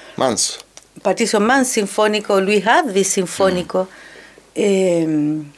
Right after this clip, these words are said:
Speaker 2: y hay alguno más que se me, ah, incluso, eh, eh, Vicente Bianchi, que igual fue un, un expositor interesante, digamos, en su época, también de tomar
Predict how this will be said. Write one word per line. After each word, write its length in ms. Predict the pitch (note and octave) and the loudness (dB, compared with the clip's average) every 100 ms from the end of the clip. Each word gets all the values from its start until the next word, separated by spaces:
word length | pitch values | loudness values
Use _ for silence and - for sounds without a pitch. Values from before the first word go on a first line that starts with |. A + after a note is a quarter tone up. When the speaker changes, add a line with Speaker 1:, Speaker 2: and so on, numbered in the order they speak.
| - - - | -20 -20 -2
Speaker 2:
y 60 | G#3 | 2
hay 100 | G#3 | 4
alguno 340 | F3+ G#3 G#3 | 2 2 0
más 200 | G3+ G#3 | 0 -2
que 120 | - | -2
se 200 | G3 G3 | -2 -2
me, 440 | F#3 F3+ F3 D#3+ - - | 0 0 0 -2 -4 -10
ah, 220 | - F#3 | -2 -2
incluso, 680 | F#3 E3 F#3 F3+ F#3 E3 D3 | -2 -6 -6 -2 0 2 2
eh, 240 | C#3 A#2+ A#2+ B2+ - _ - - - - _ - - - | 2 0 -4 -10 -16 _ -20 -20 -20 -20 _ -16 -16 -16
eh, 180 | - - | -16 -10
Vicente 420 | E3+ E3 G3 F3 | -4 0 0 0
Bianchi, 640 | G3 C#4+ A#3 G3+ G3 F#3+ G3 - - - - - _ - - - | 0 2 2 0 -2 -4 -6 -14 -20 -20 -20 -20 _ -20 -20 -8
que 80 | G3+ | 0
igual 320 | F3 F3 G3 | 2 4 2
fue 580 | G3+ - A3+ B3 A#3+ A#3 | 0 0 4 6 6 4
un, 340 | A3 G#3 G3+ F#3 | 4 2 0 0
un 160 | G3 F#3+ | 0 0
expositor 720 | F#3 - F#3 - - G3+ G#3 | -2 -2 -2 -2 -2 2 2
interesante, 1500 | G#3 G3 - _ _ _ _ - F#3 F3 E3+ A3+ C4 C#4+ C4+ | 0 -4 -8 _ _ _ _ -4 0 2 2 2 4 4 4
digamos, 420 | A#3+ A3 A3 A3 A3 | 2 4 2 2 0
en 160 | G3 | 0
su 340 | G3 G3 F3 F3 | -2 -2 2 2
época, 480 | E3+ F3+ F3 A3+ A#3 | 2 0 0 0 0
también 380 | F#3 D#3 E3+ | -2 -2 -2
de 100 | E3+ | -2
tomar 320 | F3 F3 F3+ | -2 0 0